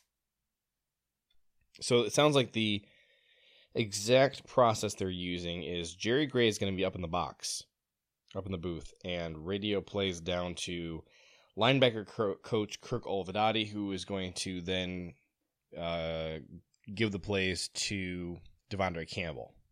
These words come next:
who will communicate them to the rest of the team. To me, that sounds a little bit <laughs> inefficient, uh, but you're really only adding one extra guy in there, uh, than you normally would have. And I know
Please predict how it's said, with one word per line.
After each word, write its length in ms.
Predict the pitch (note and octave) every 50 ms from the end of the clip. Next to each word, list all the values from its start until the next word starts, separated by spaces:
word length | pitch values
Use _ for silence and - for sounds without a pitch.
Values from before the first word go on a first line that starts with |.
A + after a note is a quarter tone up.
| _ _ -
who 180 | E2+ E2 D#2
will 260 | D2 D#2+ D#2+ D#2+ D#2+ E2
communicate 460 | _ - E2 D#2+ D#2 D2 - E2 D2
them 120 | D#2+ D#2
to 100 | - -
the 80 | E2 D#2+
rest 160 | D#2 - -
of 80 | - -
the 100 | - E2
team. 140 | D2+ C#2 - - - - - - - - - - _ _ _ _ _ _ _ _ _ _ _ _ _ _ _ _ -
To 140 | - - G#2+
me, 340 | G#2 G#2 B2 C#3+ D3 D3+ D3+
that 120 | D3+ B2+
sounds 300 | - D3+ C#3+ C#3+ C#3+ A#2+
a 40 | B2
little 140 | B2+ B2+ C3
bit 320 | C3 C#3 - B2 - _ _ _ - _ -
<laughs> 640 | - - - - - - - - - - - _ -
inefficient, 800 | C#3 C3+ C3+ C3 - - B2 A2+ - - C3+ C3 C3+ - - - _ _ _ _ _ _ - - E2+ - - -
uh, 480 | G2 G2 F#2+ F#2+ F#2+ F#2 F#2 F2+ F2 F2
but 120 | E2+ F2+
you're 120 | F2+ G#2+ A2+
really 180 | B2 A#2+ A2+
only 220 | G2 G2 G#2 G2+ F2+
adding 280 | F#2 F#2 F#2+ F2+ F2
one 160 | F2 F2+ F2+
extra 260 | F2 E2 - - E2+ D#2
guy 460 | E2 D#2+ D#2+ D#2+ D#2 D2+ C#2+ - - -
in 160 | - E2 D#2+ D#2+
there, 340 | D#2+ D#2 D#2 D#2 D#2 D2+ _ _ _ _ -
uh, 260 | D#2 D#2 D2+ D2+ D2
than 180 | D2 D#2 D#2 D#2
you 80 | D#2 D#2
normally 340 | D#2+ D#2 D#2 D#2 D2+ D2+
would 120 | D2 D2 D2+
have. 260 | E2 D2+ D#2 D2 - _ - - - - - - - - _ _ _ _ -
And 640 | A#2+ A#2+ A#2 A2+ A2 A2 G#2+ G#2 G#2 G2+ G2+ - -
I 60 | -
know 720 | G2+ G#2+ A#2 A#2+ B2 B2 A#2+ A#2+ A#2 A2+ G#2+ G#2 F#2 -